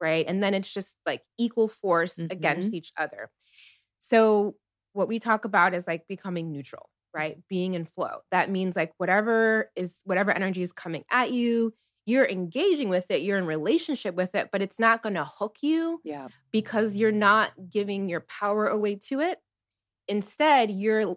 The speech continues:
Speaker 1: allowing what's coming at you to inform how you show up. And it's, I'm, I'm explaining it in this way where it's, like, it's really simple,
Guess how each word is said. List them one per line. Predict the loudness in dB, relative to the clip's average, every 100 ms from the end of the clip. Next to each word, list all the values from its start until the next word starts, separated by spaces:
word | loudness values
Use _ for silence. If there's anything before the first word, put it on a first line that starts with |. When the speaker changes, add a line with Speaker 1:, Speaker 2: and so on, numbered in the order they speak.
| -2
Speaker 1:
allowing | -2 2 4 4 2 -2
what's | -2 -6 -10
coming | -12 -8 -8 -4
at | -4 -2
you | -4 -4
to | -4 -8
inform | -10 -10 -8 -4 -2 -4 -8 _ _
how | 0 2
you | 2 -4
show | -4 -2
up. | -2 -2 -12 _ _ _ _ _ _ 2
And | 4
it's, | 4
I'm, | 4 2 0 -2 2
I'm | 2
explaining | 2 -4 -4 0 2 2 4
it | 4 2
in | 2
this | 2 0
way | 0 2 4 4
where | 4 2 2
it's, | 0 -4 0
like, | 2 2 -2
it's | -14 -4
really | 0 2 0
simple, | -4 -2 -2 2 6 6 4